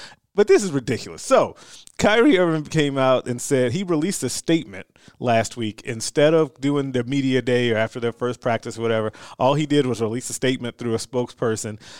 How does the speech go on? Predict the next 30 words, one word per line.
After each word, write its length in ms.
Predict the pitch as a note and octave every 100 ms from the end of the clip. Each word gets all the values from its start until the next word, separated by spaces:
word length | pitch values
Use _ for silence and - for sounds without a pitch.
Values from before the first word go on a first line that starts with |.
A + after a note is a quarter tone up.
| -
um, 280 | A2+ A2 A#2
which 220 | A#2 A#2
he 100 | C3+
said, 240 | B2+ B2+ G#2+
and 220 | G#2 F#2 F#2 -
first 380 | F#3+ D3 -
said, 280 | - A2+ A2 - - - -
"covid 260 | F#3 G3
nineteen 380 | F#3+ E3 D#3 C#3
has 120 | A2+
impacted 460 | B2+ C3 C3+ B2 A#2+
us 160 | A#2 A#2
all 220 | A#2 A2
in 100 | G#2
many 160 | G#2+ G2
ways, 360 | A#2+ C#3 D3
so 100 | -
I 60 | G2+
pray 260 | - B2
for 160 | A#2+ A#2+
the 80 | G2+
safety 420 | - B2 A#2 A#2+
and 120 | G#2+
health 200 | A#2 A#2
of 120 | A2+
our 100 | G#2+
communities, 680 | G#2 A2+ C3 C#3 C#3 C#3 - -
domestically 680 | G#2+ A2+ C3 - - C3 -
and 180 | G#2 F#2+
abroad. 440 | F2+ B2 C#3 D#3